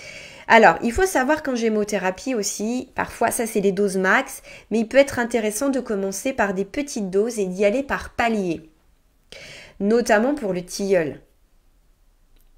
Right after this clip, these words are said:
Euh, donc, par exemple, le figuier, on sait qu'il peut prendre dix gouttes max, vous pourrez déjà essayer peut-être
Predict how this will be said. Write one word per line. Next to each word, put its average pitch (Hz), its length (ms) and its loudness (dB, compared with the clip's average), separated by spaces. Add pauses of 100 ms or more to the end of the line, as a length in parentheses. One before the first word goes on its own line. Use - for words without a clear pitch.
(1000)
Euh, 175 760 4
donc, 220 380 -2
par 208 160 2
exemple, 247 580 0 (400)
le 214 140 2
figuier, 240 760 2 (220)
on 196 80 -4
sait 247 180 -2
qu'il 247 140 -6
peut 226 100 -2
prendre 208 260 -2
dix 202 140 -2
gouttes 202 280 -8
max, 226 420 2
vous 202 80 -8
pourrez 208 260 -2
déjà 226 880 2
essayer 226 480 -2
peut-être 226 600 -2